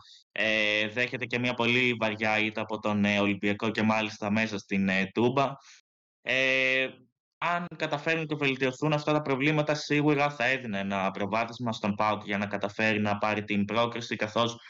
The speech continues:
μας έχει δείξει ότι ήταν, ε, ιδιαίτερα μαχητικός και στα παιχνίδια όπου έδωσε απέναντι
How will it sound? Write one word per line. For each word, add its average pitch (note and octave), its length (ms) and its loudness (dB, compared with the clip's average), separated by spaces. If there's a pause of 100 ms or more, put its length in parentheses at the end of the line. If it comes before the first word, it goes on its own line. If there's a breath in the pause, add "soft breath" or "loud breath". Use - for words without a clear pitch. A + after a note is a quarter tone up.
(300 loud breath)
μας A#2+ 200 -6
έχει C3 180 -4
δείξει B2+ 380 -2
ότι C3 200 0
ήταν, C3 300 -2
ε, A#2+ 240 2
ιδιαίτερα B2+ 460 -2
μαχητικός G#2 500 -4
και - 80 -4
στα B2 160 -4
παιχνίδια G#2+ 540 0
όπου G2+ 440 2 (340 loud breath)
έδωσε A2 640 -2
απέναντι G#2+ 640 0